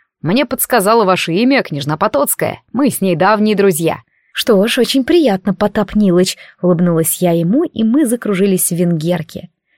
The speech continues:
«Как и множество других пар!» Этот танец был энергичным и перемежался медленной прогулкой по кругу с переплетёнными руками.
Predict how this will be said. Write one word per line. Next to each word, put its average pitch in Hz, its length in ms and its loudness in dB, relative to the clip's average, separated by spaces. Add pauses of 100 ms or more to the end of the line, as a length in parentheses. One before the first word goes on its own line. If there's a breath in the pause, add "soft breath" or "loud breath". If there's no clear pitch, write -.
(180)
«Как 180 220 -4
и - 20 4
множество 294 480 2
других 277 340 -2
пар!» 320 260 -4 (420 soft breath)
Этот - 280 -2
танец 220 380 2
был 233 240 2
энергичным 202 800 2
и 294 40 0
перемежался 233 680 0 (240 loud breath)
медленной 262 560 2
прогулкой 226 500 0
по 202 140 -2
кругу 226 340 0
с - 100 -2
переплетёнными 185 600 2
руками. 175 560 -2